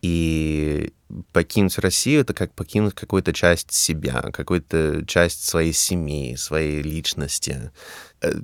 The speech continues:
наверное, как бы завершение скажу, что вот я к моему мастеру не отношусь как к, к работодателю, к, э, педагогу.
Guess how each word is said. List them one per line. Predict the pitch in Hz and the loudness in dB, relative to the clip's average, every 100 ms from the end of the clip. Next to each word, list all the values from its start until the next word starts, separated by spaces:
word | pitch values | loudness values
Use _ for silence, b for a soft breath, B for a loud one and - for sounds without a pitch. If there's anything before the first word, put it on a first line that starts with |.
| - | 0
наверное, | 101 98 101 98 92 | 4 8 8 6 2
как | 92 | 0
бы | 87 87 85 80 85 62 - - | 2 4 4 4 2 -2 -6 -4
завершение | 87 87 90 - 107 110 127 107 92 90 87 87 | -4 2 2 4 6 8 8 8 8 6 4 0
скажу, | - 92 92 113 | 2 2 4 2
что | 135 - 95 | 0 0 2
вот | 90 85 | 2 0
я | 87 90 92 - _ | 4 4 4 0 _
к | - 92 87 87 | 4 6 6 4
моему | 92 92 92 95 | 6 6 6 6
мастеру | 90 110 - - 101 90 | 6 4 4 2 2 2
не | 90 | 2
отношусь | 92 - 117 - 90 - | 2 2 2 2 -2 0
как | 87 78 - | -2 -2 0
к, | 82 80 80 | 2 4 2
к | - | 0
работодателю, | 76 85 85 85 101 135 143 127 107 98 95 90 | 0 2 0 4 6 6 4 0 2 2 0 -4
к, | - 78 73 73 B B B B - | -2 0 0 -4 B B B B 0
э, | 82 78 73 | 2 4 0
педагогу. | 78 82 80 85 123 131 98 90 85 76 | 2 2 4 2 2 4 2 4 2 -2